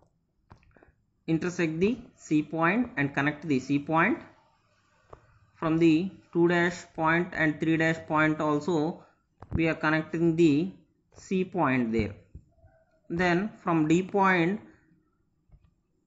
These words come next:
I am drawing a straight line through one to the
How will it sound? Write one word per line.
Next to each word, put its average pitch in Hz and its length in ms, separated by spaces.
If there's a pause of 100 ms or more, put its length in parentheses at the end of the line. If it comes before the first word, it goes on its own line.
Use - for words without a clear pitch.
(120)
I 147 60
am 156 140
drawing 156 380
a 156 60
straight 147 420
line 156 240
through 202 380 (220)
one 151 340 (520)
to 170 180
the 233 260